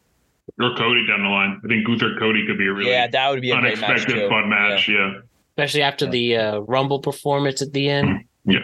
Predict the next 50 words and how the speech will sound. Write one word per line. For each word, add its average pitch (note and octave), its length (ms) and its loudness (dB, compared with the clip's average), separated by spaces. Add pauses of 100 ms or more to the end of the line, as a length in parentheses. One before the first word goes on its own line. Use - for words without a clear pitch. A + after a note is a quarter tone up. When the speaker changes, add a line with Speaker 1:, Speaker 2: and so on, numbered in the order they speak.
(160)
Speaker 2:
And, D3+ 100 0
and E3 140 2
Speaker 1:
Yeah, E3+ 60 -2
Speaker 2:
like, F3 120 0
Speaker 1:
sure. F3 100 -4
Speaker 2:
and, E3+ 80 0
and, E3 140 0
and D#3+ 120 0 (100)
like F3+ 160 0
you F3 80 -8
said, D#3+ 240 0
Matt, B2 280 0 (280)
if C3+ 140 0
he D3+ 100 -4
does B2+ 380 0
wanna A#2+ 240 0
be A2+ 180 -2
in A2 60 0
the G#2 60 0
main G2+ 200 0
event G2 380 -2
of G2 240 -2
WrestleMania G#2 540 -2
one B2 140 0
day, C3+ 240 2 (460)
his C#3+ 200 -2
matches D3 380 0
have A2 140 -2
been B2+ 120 0
exciting A#2+ 500 -2
and G2 100 -4
he's A2 100 0
been G#2+ 160 -2
proving G#2+ 360 2
Speaker 1:
Yeah. E2+ 60 0
Speaker 2:
it. - 60 -6
So G2+ 240 -2
I, G#2 320 0
I - 40 2
don't A2 140 -2
see G#2+ 140 -8
why G2 220 0
not, F#2+ 260 -2 (220)
you F#2+ 80 0
know? G2+ 240 0 (200)
Speaker 3:
Pure F#3+ 280 0
athlete E3 420 0
as A2+ 200 0
well. B2 440 -2 (240)
Speaker 1:
Yeah. G#2+ 200 0